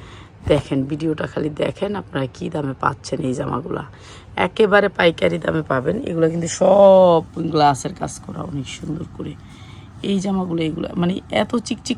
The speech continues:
করে, এদিকে ফেলে, এদিকে চিকচিক, এদিকে পুরাটা জামা, পুরো এই যে এই জামাটা, এই যে দিক দাও, এই দাও, অনেক সুন্দর করে কাজ করা, বুকেও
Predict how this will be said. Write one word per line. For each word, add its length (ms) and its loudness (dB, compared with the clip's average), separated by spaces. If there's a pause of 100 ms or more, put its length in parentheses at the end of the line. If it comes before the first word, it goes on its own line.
করে, 200 4
এদিকে 240 -2
ফেলে, 240 0
এদিকে 260 -6
চিকচিক, 360 -10
এদিকে 220 -6 (420)
পুরাটা 440 4
জামা, 260 0 (420)
পুরো 180 0 (100)
এই 80 0
যে 100 2
এই 100 -2
জামাটা, 360 0
এই 100 -2
যে 120 -2
দিক 140 -8
দাও, 120 -6 (400)
এই 160 -4
দাও, 120 -8 (240)
অনেক 220 -6
সুন্দর 240 -2 (220)
করে 140 -8 (100)
কাজ 120 -6 (100)
করা, 180 -10 (1800)
বুকেও 320 2